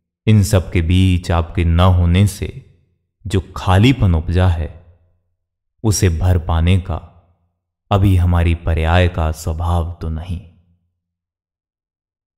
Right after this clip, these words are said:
गुजर तो जाएगी तुम्हारे बगैर भी, लेकिन बहुत उदास, बहुत बेकरार गुजरेगी।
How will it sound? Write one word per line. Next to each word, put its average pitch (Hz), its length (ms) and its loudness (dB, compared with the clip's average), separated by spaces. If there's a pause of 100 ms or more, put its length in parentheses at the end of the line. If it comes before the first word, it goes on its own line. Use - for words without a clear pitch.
(440)
गुजर 107 380 4
तो 104 160 0
जाएगी 92 680 2 (840)
तुम्हारे 95 580 4
बगैर 87 500 4
भी, 80 540 -6 (680)
लेकिन 85 680 0 (1300)
बहुत 113 520 4
उदास, - 800 -6 (720)
बहुत 95 320 2
बेकरार 85 920 2
गुजरेगी। - 760 -8